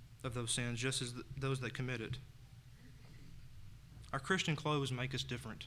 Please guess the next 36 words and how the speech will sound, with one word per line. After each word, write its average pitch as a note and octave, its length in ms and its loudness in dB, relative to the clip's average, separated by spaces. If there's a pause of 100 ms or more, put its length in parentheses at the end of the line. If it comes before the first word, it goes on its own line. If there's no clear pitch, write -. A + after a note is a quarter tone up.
(1120)
It's D3 160 0
impressive D#3 420 4
to D3 100 2
me C#3+ 200 6
that, B2 180 2 (160)
that B2+ 160 -4
God C#3 300 4
has B2+ 120 2
really C3+ 260 4
raised C3+ 360 4
the B2+ 60 0
standard A#2 420 2
for A#2 120 -4
his A#2 160 -2
people. A2+ 360 -4
He C3+ 120 2
has C#3 120 2
called C3+ 260 2
us C3 160 -2
out B2+ 240 2
to B2+ 100 -2
a B2 80 0
much C3 380 2
higher B2+ 220 4
calling B2 480 0 (240)
than B2+ 120 0
the A#2+ 60 0
rest B2+ 220 0
of A#2 60 -2
the A2+ 60 0
world. A#2 320 0
We're C3+ 100 2
supposed C#3 380 0
to C3+ 60 -4
be A#2+ 120 0
different. A#2+ 340 -2